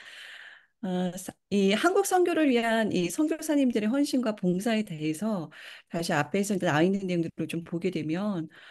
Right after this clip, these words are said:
하루에 많게는 오백 명의 환자들을 진료하기도 하고 누적된 환자들 수만도 이십사만 명이라고도 얘기하고 있습니다.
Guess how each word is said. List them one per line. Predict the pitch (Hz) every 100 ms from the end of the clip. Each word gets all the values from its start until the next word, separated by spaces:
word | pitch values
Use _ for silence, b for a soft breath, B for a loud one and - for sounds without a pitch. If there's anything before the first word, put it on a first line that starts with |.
| B B
하루에 | 294 285 233
많게는 | 156 175 - 196 196
오백 | 160 180 226 240
명의 | 208 175
환자들을 | 185 247 262 240 196 160 156 165 160
진료하기도 | - 165 160 151 147 175
하고 | 196 180 165 190 175 B B B B
누적된 | 185 185 254 254 202 202
환자들 | 262 285 285 262 175 165
수만도 | 160 - 233 190 170 165
이십사만 | 147 - 139 - 247 277
명이라고도 | 226 170 151 143 - 139
얘기하고 | 147 - 180 180
있습니다. | - - 175 - - -